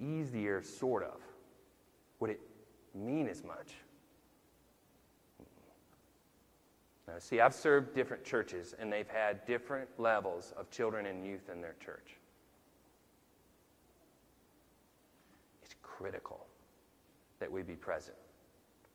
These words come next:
Now, let's take a moment. I'm gonna challenge you to pull yourself out of collegiate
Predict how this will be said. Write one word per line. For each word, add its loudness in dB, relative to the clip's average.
Now, 2
let's -2
take 4
a 0
moment. 0
I'm -4
gonna -2
challenge -6
you -20
to -16
pull 4
yourself 6
out 2
of -2
collegiate 2